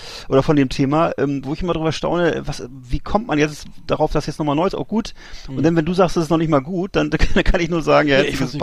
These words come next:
Speaker 1: Beileid, ey. Es
Speaker 2: Ach
Speaker 1: gibt also
Speaker 2: so.
Speaker 1: mehrere gute,
Speaker 2: Hm.
Speaker 1: mehrere gute Filme
Speaker 2: Hm.
Speaker 1: zu dem Thema, aber,
Speaker 2: Hm.
Speaker 1: ähm,
Speaker 2: Hm.
Speaker 1: egal, es ist, äh, deutsches Fernsehen halt. Ja. Na, interessant. Muss man sich, muss ich mir t-,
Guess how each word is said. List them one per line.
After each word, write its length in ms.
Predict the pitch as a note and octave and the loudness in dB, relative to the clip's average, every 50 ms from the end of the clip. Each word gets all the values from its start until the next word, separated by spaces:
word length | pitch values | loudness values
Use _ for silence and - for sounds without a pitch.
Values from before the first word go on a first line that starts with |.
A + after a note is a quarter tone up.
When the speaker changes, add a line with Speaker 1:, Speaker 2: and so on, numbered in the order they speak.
| - - C#4+ | -2 0 0
Speaker 1:
Beileid, 200 | - B2 - - | 2 0 0 0
ey. 100 | - G#2+ | 0 -2
Es 40 | - - - - - - - | -2 -4 -4 -4 -4 -4 -4
Speaker 2:
Ach 40 | - | -4
Speaker 1:
gibt 120 | - - - | -2 0 0
also 140 | E3 D3+ | 0 0
Speaker 2:
so. 40 | D3 | 2
Speaker 1:
mehrere 160 | E3 F#3+ E3 | 2 2 2
gute, 160 | D#3+ E3+ E3 B2+ | 0 -2 -4 0
Speaker 2:
Hm. 60 | C#3+ | 2
Speaker 1:
mehrere 220 | F#3 G#3 F#3+ F#3 | 2 4 4 2
gute 220 | E3 F3+ - F#3 D3 | 0 -2 -2 -2 -2
Filme 240 | - A3+ B3+ A3+ | 0 0 0 0
Speaker 2:
Hm. 40 | D#3+ A2+ | 0 -2
Speaker 1:
zu 60 | - | -4
dem 140 | A2+ A2+ A2+ | -4 -4 -4
Thema, 260 | - B2+ A2 G#2+ - | -2 -2 -2 0 0
aber, 300 | - A#2+ C3+ C3 B2+ - | 2 4 4 4 4 2
Speaker 2:
Hm. 60 | - G#2 C3+ | 2 0 0
Speaker 1:
ähm, 240 | C3+ C#3 C#3 C#3+ - | 0 0 -2 -4 -6
Speaker 2:
Hm. 80 | B2+ B2 A#2+ A#2 - - - | -8 -12 -14 -14 -16 -18 -10
Speaker 1:
egal, 560 | - A#2 C3+ C3 C#3+ C#3 C#3 C3 A#2+ G#2+ G#2 G#2+ | -6 -4 0 2 4 6 6 6 6 4 4 2
es 240 | A#2 B2+ A#2 - | 0 -2 -4 -4
ist, 200 | C3+ C3 - - | -6 -8 -6 -6
äh, 400 | - - - B2 B2+ B2 B2 B2 A#2+ - - - | -8 -6 -2 -2 0 0 0 0 -2 -4 -6 -4
deutsches 320 | - C3 A#2+ A#2+ - B2 - | -4 -2 -2 -2 -4 -4 -2
Fernsehen 340 | - C#3 B2+ A#2+ A2 A2+ G#2+ | 0 0 2 2 2 2 2
halt. 160 | A2 G#2+ - - - - - - - - - | 0 0 -2 -6 -10 -14 -14 -14 -12 -4 0
Ja. 240 | A#2+ B2 A#2 A2+ A2 - - - - | 2 4 4 4 2 0 -6 -10 -4
Na, 120 | - D3 D3 | 0 2 2
interessant. 440 | D#3 - F#3 F3+ - F#3+ D3+ A#2 A#2 | 2 2 2 2 2 2 2 2 2
Muss 140 | C3+ C#3+ | -2 0
man 80 | - D#3+ | 0 0
sich, 100 | D3+ D3 | 0 0
muss 120 | D#3+ F3 F3 | -2 -2 0
ich 60 | F3 | 0
mir 60 | E3+ | -2
t-, 120 | D#3 - | -2 -4